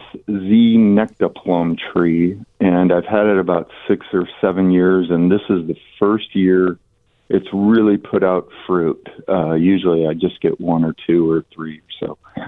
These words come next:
But, um, it, it, this has always been the case. The fruit is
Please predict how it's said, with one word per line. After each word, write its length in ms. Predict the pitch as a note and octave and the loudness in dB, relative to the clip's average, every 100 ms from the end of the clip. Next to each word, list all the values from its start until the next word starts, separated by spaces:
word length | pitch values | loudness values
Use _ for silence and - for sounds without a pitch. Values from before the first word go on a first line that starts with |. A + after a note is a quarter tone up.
| - _ _ _ _ _ | -18 _ _ _ _ _
But, 300 | - G2 F#2 - | -2 -2 -2 -4
um, 560 | G2+ F#2+ F#2 F2+ E2+ - _ - - _ _ _ _ _ _ _ _ _ _ _ | 0 2 2 0 -2 -8 _ -20 -20 _ _ _ _ _ _ _ _ _ _ _
it, 100 | C3 B2 | -2 0
it, 280 | D3 - C3+ | -2 -2 -2
this 120 | B2 C#3 | -2 0
has 100 | A2+ | 0
always 320 | A#2 C3 A#2 | 2 2 2
been 120 | A#2+ | 2
the 80 | G#2+ | 0
case. 220 | - B2+ - | 0 -2 -2
The 80 | F#2 - - | -10 -8 -2
fruit 240 | A#2 A2 | 0 2
is 200 | F#2+ F2 | 0 -2